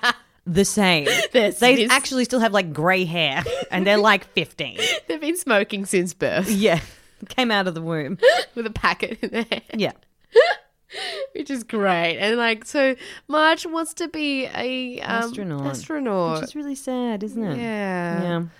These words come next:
Speaker 1: And the sisters make fun of her
Speaker 2: Mm.
Speaker 1: for wanting to be an astronaut,
Speaker 2: Mm-hmm.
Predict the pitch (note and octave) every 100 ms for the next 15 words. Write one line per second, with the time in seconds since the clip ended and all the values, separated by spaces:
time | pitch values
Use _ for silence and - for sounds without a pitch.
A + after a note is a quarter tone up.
0 | _ - G3+ G#3 G#3+ G#3 - A3+ - G#3+
1 | G3 G3+ - F#3 F3 - D#3+ D3+ D3+ E3
2 | - F3 F3+ F3 F3 F3 E3+ F3+ F3 F3
3 | E3+ E3 D#3 D#3+ E3+ D#3+ - - D3+ D3+
4 | G#3 G#3 G#3+